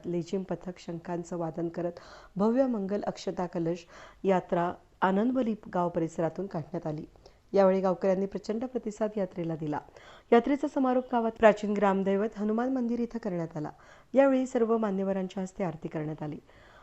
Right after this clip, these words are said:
अक्षता कलश बावीस जानेवारीपर्यंत दशरथ लोखंडे यांच्या निवासस्थानी दर्शनासाठी असून, ज्यांना कोणाला कलशाची पूजा करण्याची आहे, त्यांनी दशरथ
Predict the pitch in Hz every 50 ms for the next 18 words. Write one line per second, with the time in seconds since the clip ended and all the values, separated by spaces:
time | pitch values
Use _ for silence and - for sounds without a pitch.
0 | - - - 190 - - 202 - 196 185 - 190 180 185 185 - 180 170 175 175
1 | 180 185 175 175 180 180 175 185 - 190 180 180 180 - 226 208 185 180 - -
2 | 190 180 - 185 175 170 - 180 185 208 220 220 196 190 - 196 185 185 185 190
3 | 196 196 - - 196 196 196 190 185 - - 185 185 185 - 185 175 - 190 185
4 | 190 - - - - - - - - 196 180 - 214 208 214 208 208 214 - -
5 | 190 190 190 190 - 190 185 185 185 185 185 185 - 190 185 185 - 196 190 -
6 | 202 196 - 185 170 214 214 214 214 208 208 208 202 - - 220 202 190 202 214
7 | 220 - - - - - - - - 208 214 220 196 196 185 - 202